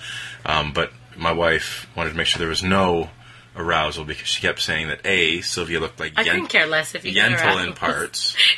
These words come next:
Speaker 2: Yeah, I did say
Speaker 1: And I fucking
Speaker 2: she had some Yentlish, uh,
Speaker 1: Yeah, and I hate Barbra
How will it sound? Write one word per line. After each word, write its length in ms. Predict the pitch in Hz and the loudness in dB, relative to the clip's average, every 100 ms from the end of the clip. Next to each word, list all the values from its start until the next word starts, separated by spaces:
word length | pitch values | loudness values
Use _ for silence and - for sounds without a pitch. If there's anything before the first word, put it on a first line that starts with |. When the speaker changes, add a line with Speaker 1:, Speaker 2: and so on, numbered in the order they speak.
| - | 2
Speaker 2:
Yeah, 120 | 226 | 2
I 100 | 233 | 2
did 220 | - 247 - | 2 0 0
say 140 | 220 | 0
Speaker 1:
And 80 | 202 | 0
I 40 | |
fucking 340 | - - - 196 | 0 0 0 2
Speaker 2:
she 100 | 247 | 2
had 160 | 226 | 0
some 300 | - 226 208 | 0 -2 -2
Yentlish, 800 | 175 175 208 - 208 190 190 - | 0 2 2 -2 -4 -2 0 0
uh, 40 | 185 | 0
Speaker 1:
Yeah, 300 | 175 82 87 | -4 -2 2
and 80 | 90 | 2
I 80 | |
hate 380 | 90 101 101 - | 2 0 -2 -2
Barbra 180 | 95 202 | 0 2